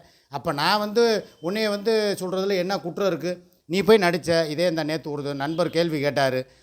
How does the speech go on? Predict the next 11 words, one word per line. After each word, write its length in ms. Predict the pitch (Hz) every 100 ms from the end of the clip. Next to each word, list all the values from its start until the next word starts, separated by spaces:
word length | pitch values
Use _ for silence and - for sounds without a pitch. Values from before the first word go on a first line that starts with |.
| _ -
மஞ்சக்காட்டு 540 | 156 190 202 180 151
மைனாங்கிற 560 | 151 151 156 170 160 147
ஒரு 120 | 139
படம், 320 | 127 139 156 - _ -
அந்த 220 | 127 143
படத்துல 340 | 147 156 175
வந்து 220 | 160 160 190
சூர்யா 340 | 185 185 156
வந்து 180 | 143 160
எப்படி 240 | 147 170
நடிச்சாங்க? 580 | 139 143 165 135 123